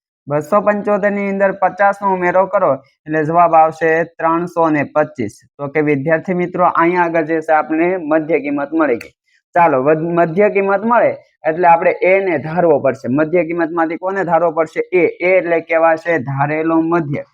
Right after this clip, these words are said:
તો એકદમ વચ્ચેની કિંમત ધારી નાખીએ. તો કે વચ્ચેની કિંમત અહીંયા આગળ આપણી પાસે છે બસો ને પચીસ. તો એને નામ આપી દઈએ આપણે એ. એટલે એ ની કિંમત આપણે કેટલી ધારી લીધી એવું કહેવાશે? બસો ને પચીસ.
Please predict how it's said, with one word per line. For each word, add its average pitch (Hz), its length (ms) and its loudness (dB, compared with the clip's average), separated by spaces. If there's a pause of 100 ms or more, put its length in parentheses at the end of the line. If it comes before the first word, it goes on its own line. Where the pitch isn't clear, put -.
(300)
તો 180 60 -6
એકદમ 196 400 0
વચ્ચેની 214 460 0
કિંમત 202 280 0
ધારી 180 300 4
નાખીએ. 151 260 -4
તો 147 120 -2
કે 151 80 -4
વચ્ચેની 180 460 -2
કિંમત 185 280 -4
અહીંયા 180 240 2
આગળ 175 180 2
આપણી 170 220 0
પાસે 175 340 -2
છે 175 120 0
બસો 156 420 -2
ને 165 120 0
પચીસ. 156 460 -4 (400)
તો 151 60 -6 (140)
એને 180 240 0
નામ 175 220 0
આપી 170 220 0
દઈએ 165 180 0
આપણે 156 280 2 (140)
એ. 170 80 0
એટલે 135 280 0 (100)
એ 180 200 0
ની 196 160 -4
કિંમત 185 280 -2
આપણે 180 240 0
કેટલી 190 240 -2
ધારી 165 300 0
લીધી 170 240 -6
એવું 165 200 -4
કહેવાશે? 165 720 0
બસો 147 500 -4
ને 165 180 -4 (420)
પચીસ. - 460 -12